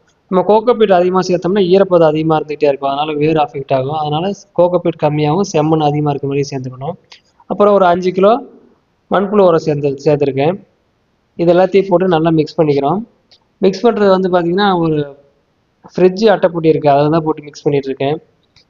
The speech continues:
இந்த ஃப்ரிட்ஜ் பாக்ஸ் வந்து நம்ம வேற ஒரு செடி வைக்கிறதுக்காக வாங்கிட்டு வந்து வச்சிருக்கோம். ஆ, க்ரோ பேக்ல நம்ம செடி வைக்கிறத விட இந்த மாதிரி ஃப்ரிட்ஜ் பாக்ஸ்,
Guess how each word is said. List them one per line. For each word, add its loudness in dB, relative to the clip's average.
இந்த 2
ஃப்ரிட்ஜ் 2
பாக்ஸ் 2
வந்து 2
நம்ம 2
வேற 4
ஒரு 0
செடி 0
வைக்கிறதுக்காக 2
வாங்கிட்டு 0
வந்து 0
வச்சிருக்கோம். -6
ஆ, -2
க்ரோ 2
பேக்ல 2
நம்ம 0
செடி 2
வைக்கிறத 2
விட -2
இந்த -2
மாதிரி 0
ஃப்ரிட்ஜ் 0
பாக்ஸ், 2